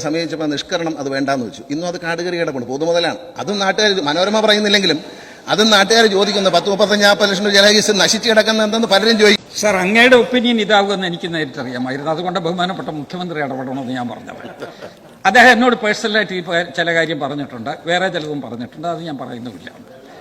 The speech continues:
Speaker 2: സർ, ഇവിടെ പ്രധാനപ്പെട്ട പ്രശ്നം എന്താ? സർ, അഞ്ച് ജങ്-, അഞ്ച് മെയിൻ റോഡുകൾ വന്ന് നിൽക്കുന്ന ഒരു സ്ഥലമാണ്.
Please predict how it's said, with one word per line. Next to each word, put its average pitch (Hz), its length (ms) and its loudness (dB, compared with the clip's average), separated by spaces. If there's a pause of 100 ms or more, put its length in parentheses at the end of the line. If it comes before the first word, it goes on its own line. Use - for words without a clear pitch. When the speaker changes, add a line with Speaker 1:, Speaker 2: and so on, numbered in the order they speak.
(280)
Speaker 2:
സർ, 240 200 6
ഇവിടെ 247 240 4
പ്രധാനപ്പെട്ട 214 560 0
പ്രശ്നം 139 280 -2
എന്താ? 117 140 -8 (680)
സർ, 247 180 6 (120)
അഞ്ച് 254 320 4 (100)
ജങ്-, 220 220 0 (200)
അഞ്ച് 247 240 4 (140)
മെയിൻ 220 200 0 (140)
റോഡുകൾ 202 320 0 (100)
വന്ന് 165 220 -4
നിൽക്കുന്ന 143 280 -6
ഒരു 127 100 -10
സ്ഥലമാണ്. 117 340 -10